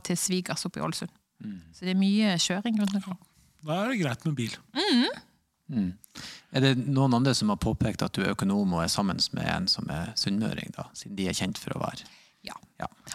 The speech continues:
Speaker 1: Og han føler seg snytt.
Speaker 2: <laughs>
Speaker 1: For han mener at han har bedre økonomisk kontroll enn meg.
Speaker 2: Å, men det liker jeg, det er bra.
Speaker 1: Ja, men,
Speaker 2: Såpass
Speaker 1: eh,
Speaker 2: offensiv til verks,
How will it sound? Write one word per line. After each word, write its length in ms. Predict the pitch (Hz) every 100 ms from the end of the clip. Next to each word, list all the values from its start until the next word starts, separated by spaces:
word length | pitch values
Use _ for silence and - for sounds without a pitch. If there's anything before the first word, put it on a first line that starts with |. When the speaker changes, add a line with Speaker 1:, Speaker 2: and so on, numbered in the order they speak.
| -
Speaker 1:
Og 80 | 160 -
han 240 | 262 226 180
føler 260 | 214 208
seg 240 | 220 208 185 -
snytt. 600 | - 277 - - - -
Speaker 2:
<laughs> 60 | 214 - - - - - -
Speaker 1:
For 160 | 262 - - -
han 140 | 415 381
mener 320 | 339 247 285 269
at 100 | 233
han 200 | 262 233
har 60 | 208
bedre 260 | 233 190 185
økonomisk 420 | 202 208 196 -
kontroll 320 | 311 - 294
enn 120 | 381 330
meg. 240 | 185 180 160
Speaker 2:
Å, 60 | 160
men 160 | 165
det 60 | 180
liker 300 | 185 185 131
jeg, 80 | -
det 80 | 139
er 20 |
bra. 140 | 120 - - _ - - _
Speaker 1:
Ja, 120 | 240 - - _ -
men, 160 | 220 214
Speaker 2:
Såpass 360 | 214 202 117
Speaker 1:
eh, 60 | 143
Speaker 2:
offensiv 400 | 139 117 - 101
til 100 | 104
verks, 300 | 98 - -